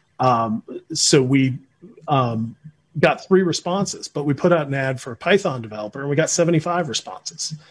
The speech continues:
Hard to argue with that when the, the developer base is small but passionate. Um, I think that bringing new developers into the fold, which is the whole reason why we do, uh, conferences like this, is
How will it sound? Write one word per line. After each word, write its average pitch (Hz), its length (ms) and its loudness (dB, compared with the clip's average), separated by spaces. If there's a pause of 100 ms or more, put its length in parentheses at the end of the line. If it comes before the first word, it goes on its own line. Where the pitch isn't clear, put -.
(920)
Hard 285 160 6
to 233 40 6
argue 220 300 4
with 147 180 -2
that 127 260 0
when 143 300 0
the, 147 640 -2
the 135 200 2
developer 170 460 4
base 139 520 0
is 127 260 0
small 196 720 4
but - 180 -4
passionate. 190 720 2 (420)
Um, 131 400 2
I 147 100 2
think 175 200 4
that 147 120 0
bringing 160 640 4
new 165 180 8
developers 165 640 2
into 156 160 2
the 123 80 -6
fold, 143 440 2
which 135 220 2
is 110 260 -6 (180)
the - 60 -20
whole 254 240 6
reason 247 380 4
why 160 180 2
we 160 140 4
do, 156 400 2
uh, 131 480 -6
conferences 156 560 -2
like 131 160 -2
this, 180 380 2 (460)
is 151 300 4